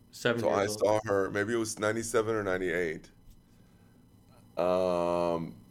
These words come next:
Speaker 2: in a, in a, in, in the original Woodstock site. She,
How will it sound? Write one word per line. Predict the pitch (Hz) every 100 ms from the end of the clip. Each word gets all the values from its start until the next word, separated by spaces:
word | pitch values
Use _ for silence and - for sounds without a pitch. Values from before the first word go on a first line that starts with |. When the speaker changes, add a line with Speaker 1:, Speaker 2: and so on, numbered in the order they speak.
| - - - - - - - - - - - - -
Speaker 2:
in | 107 101
a, | 95 - - - 90
in | 95
a, | 90 -
in, | 95 92
in | 95 101
the | 107
original | 104 101 127 135 120 104 - - -
Woodstock | 101 120 - - - -
site. | - - - - - - _ - - - - - - - - - - -
She, | - 107 110 113 110